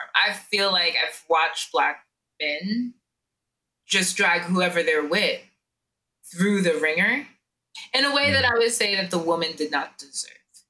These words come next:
Speaker 1: And even when I watched that video, the reason why I zoomed past a little bit and did not have interest is because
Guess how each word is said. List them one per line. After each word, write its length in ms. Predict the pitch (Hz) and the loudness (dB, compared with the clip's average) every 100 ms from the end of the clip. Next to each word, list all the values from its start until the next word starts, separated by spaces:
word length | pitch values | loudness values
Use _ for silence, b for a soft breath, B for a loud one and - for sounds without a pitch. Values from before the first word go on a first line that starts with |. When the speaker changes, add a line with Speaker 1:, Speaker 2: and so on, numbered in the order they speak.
| _ _ _ _ 202 | _ _ _ _ -2
Speaker 1:
And 320 | 214 214 226 | 0 0 0
even 460 | 247 277 294 311 262 | 0 2 2 2 2
when 140 | 247 | 2
I 180 | 220 196 | 2 2
watched 440 | 175 170 208 - - | 2 2 2 -2 0
that 300 | 190 - - | 0 0 -4
video, 600 | 175 190 196 165 151 151 - _ _ - | -2 0 2 2 2 -2 -10 _ _ -2
the 100 | 202 | 0
reason 600 | 202 254 277 285 254 202 | 2 2 2 2 0 2
why 420 | 180 175 196 196 - | 2 4 4 2 2
I 320 | 165 170 175 | 2 2 0
zoomed 600 | 170 - 185 185 185 180 | -2 0 2 2 2 0
past 680 | - 160 156 165 220 - - | -2 0 2 2 0 -4 -4
a 20 | 226 | 0
little 280 | 247 269 | 0 2
bit 160 | 254 269 196 | 0 0 -2
and 120 | 180 | -4
did 140 | 180 | -2
not 140 | 190 190 | 0 0
have 260 | 196 185 - | 0 -4 -6
interest 520 | 165 185 247 277 - - _ _ _ _ _ _ _ | -8 -2 0 0 -4 -10 _ _ _ _ _ _ _
is 220 | 226 233 196 | 0 0 0
because 880 | 226 - - 254 240 233 220 - | 0 0 0 2 2 2 -2 -6